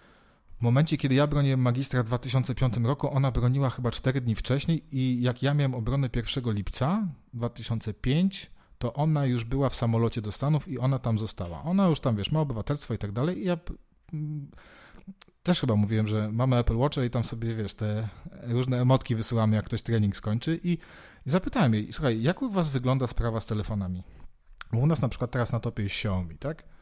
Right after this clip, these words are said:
Ona pyta, „Co? Co jest na topie? Jaka to firma?” <laughs> Nie? W ogóle taki potentat w Polsce po prostu na-, numer jeden czy Huawei. Ona też nie wiedziała, co to jest Huawei,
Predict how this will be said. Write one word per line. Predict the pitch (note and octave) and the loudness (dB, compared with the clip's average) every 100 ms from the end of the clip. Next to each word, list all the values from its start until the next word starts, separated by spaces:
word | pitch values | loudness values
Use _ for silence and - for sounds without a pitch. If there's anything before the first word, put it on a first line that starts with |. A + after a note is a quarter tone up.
| - - - | -20 -20 -16
Ona | - A#2 A#2 A#2 - - - | -2 2 2 0 -8 -14 -12
pyta, | A2+ F#2+ - - - - | -10 -10 -14 -20 -20 -4
„Co? | - G3 - - - | -2 0 -4 -14 -6
Co | B2 | -4
jest | B2 | -4
na | A#2 | -4
topie? | - - E3 C3+ | -6 -6 -6 -6
Jaka | A#2+ A#2+ A#2 | -4 -4 -4
to | G#2 | -6
firma?” | - A#2 C#3 G#3 | -4 2 4 4
<laughs> | D#3+ C#3+ | 2 4
Nie? | F#3 | 4
W | D#3+ | 4
ogóle | D3+ D#3+ E3+ F3+ - - | 4 4 4 0 -8 -4
taki | C3 - | -2 0
potentat | D#3 E3 A#2+ G#2 A2 | 0 4 4 4 0
w | - | 0
Polsce | B2+ - B2 | -2 -2 -6
po | B2 | -6
prostu | B2+ - B2+ A#2+ A2+ - - | -4 -4 -4 -4 -6 -18 -10
na-, | B2 B2 C#3 | -4 -2 2
numer | C3 C3 A2 | 4 4 2
jeden | G2+ G#2+ | 0 -2
czy | - | -2
Huawei. | - A2+ G#2 | 0 2 2
Ona | A#2 C3 | 0 -2
też | B2+ - | -4 -8
nie | |
wiedziała, | G#2 G#2 G2+ | -6 -6 -6
co | - | -6
to | |
jest | A2 | -8
Huawei, | - G#3 G2+ | -2 0 0